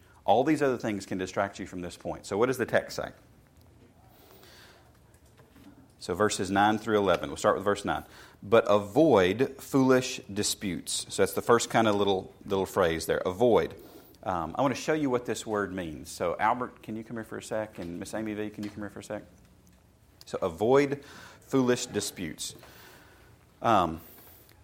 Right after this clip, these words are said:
so the word avoid here does not mean if I walk into the room and I see both these folks, it's like, "Hey, Amy, how you doing? It's good to see you today. I'm so glad you're here in Sunday school. This is wonderful." <laughs>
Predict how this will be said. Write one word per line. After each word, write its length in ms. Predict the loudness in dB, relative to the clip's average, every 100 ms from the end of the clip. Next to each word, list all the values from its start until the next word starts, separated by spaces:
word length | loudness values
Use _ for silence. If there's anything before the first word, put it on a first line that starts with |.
| -20 _ -4
so 280 | -2 -2 -4 -16
the 160 | -2 0
word 400 | 4 4 4 2
avoid 840 | 2 0 0 0 2 0 -2 -8 -12 -14 -20
here 640 | -6 -2 0 -2 -4 -8 -12 _ -20 -4
does 280 | -2 0 -2
not 300 | -2 -2 -4
mean 480 | -6 -6 -6 -8 -6
if 160 | -2
I 160 | 0 0
walk 320 | 2 0 0
into 280 | -6 -4 -6
the 120 | -4
room 720 | -4 -4 -4 -4 -4 -6 -8 -14 -20 -20 -14
and 320 | -10 -8 -8 0
I 140 | 0
see 260 | 0 -2 -2
both 220 | 0 0
these 180 | -2 -4
folks, 340 | 0 0 -2 -8
it's 100 | 0
like, 280 | 0 -2 -16 -12
"Hey, 200 | -2 0
Amy, 260 | 0 -2 -6
how 160 | -4 -4
you 120 | -4
doing? 300 | -6 -8 -10 -18 -20
It's 100 | -4
good 140 | -4
to 40 | -4
see 180 | -6 -4
you 100 | -2
today. 260 | -2 -4
I'm 100 | -6
so 220 | -10 -6 -4
glad 280 | 0 -2
you're 100 | -2
here 140 | -4 -4
in 100 | -4
Sunday 280 | -6 -6 -8
school. 380 | -8 -6 -8 -12 -20 -8
This 180 | -6
is 160 | -4 -6
wonderful." 680 | -2 -2 -2 -4 -4 -8 -8 -20 -20 -20 -20 _ _ _ _ -18
<laughs> 120 | -4